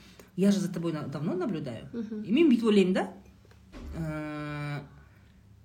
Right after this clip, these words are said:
Speaker 1: сен постоянно трендте не бар, соны сатасың.
Speaker 2: Мгм.
Speaker 1: Сен жаңа сонда пирамиданы соны тренд
Speaker 2: Кірдім.
Speaker 1: болады деп
Speaker 2: Иә, тренд болады, жасадым. Пирамида
Speaker 1: Иә.
Speaker 2: алдандым, бірақ айттым, алданып, ақ-, тауарларын қайтарып бердім. Болды. Бірақ менің бір қызығы,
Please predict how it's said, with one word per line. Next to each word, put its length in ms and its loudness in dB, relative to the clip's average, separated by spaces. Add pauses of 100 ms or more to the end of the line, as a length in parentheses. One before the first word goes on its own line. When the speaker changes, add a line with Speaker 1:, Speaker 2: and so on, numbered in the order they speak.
(200)
Speaker 1:
сен 220 6
постоянно 760 4
трендте 340 8
не 180 10
бар, 100 10
соны 160 2
сатасың. 360 0
Speaker 2:
Мгм. 280 -2 (1400)
Speaker 1:
Сен 140 -2
жаңа 180 6
сонда 480 0
пирамиданы 480 4
соны 180 0
тренд 220 6
Speaker 2:
Кірдім. 140 6
Speaker 1:
болады 280 8
деп 120 2
Speaker 2:
Иә, 160 2
тренд 280 0
болады, 320 0
жасадым. 420 0 (180)
Пирамида 400 0
Speaker 1:
Иә. 180 0
Speaker 2:
алдандым, 260 0
бірақ 220 -2
айттым, 300 -6
алданып, 440 0
ақ-, 300 -12
тауарларын 400 -4
қайтарып 320 -6
бердім. 300 -6 (600)
Болды. 200 -2
Бірақ 260 2 (240)
менің 500 2
бір 160 -2
қызығы, 440 -4